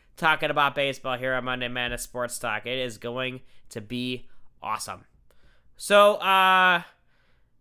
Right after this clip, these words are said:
with the Cubs, uh, in conclusion, you know, they're, I think, for the first time since twenty fourteen, if I am correct,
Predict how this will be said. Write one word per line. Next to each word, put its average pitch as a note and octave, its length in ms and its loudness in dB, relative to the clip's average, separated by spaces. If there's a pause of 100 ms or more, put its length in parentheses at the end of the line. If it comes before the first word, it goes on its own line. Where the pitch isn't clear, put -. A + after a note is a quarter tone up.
(120)
with F3 120 -12
the F3+ 80 0
Cubs, G#3 560 0
uh, D#3 220 -6 (180)
in F3+ 140 -4
conclusion, F3+ 960 -4 (1200)
you C3+ 60 -12
know, D3 220 -2
they're, D#3 400 -4
I D3 100 0
think, F#3 340 -6 (380)
for D#3 200 -10
the D3 80 -6
first G3 460 -2
time F#3 280 2
since - 460 -8
twenty E3+ 380 -6
fourteen, D#3+ 1000 -6 (600)
if - 140 -12
I D3 160 2
am D3 120 -2
correct, C3+ 760 -4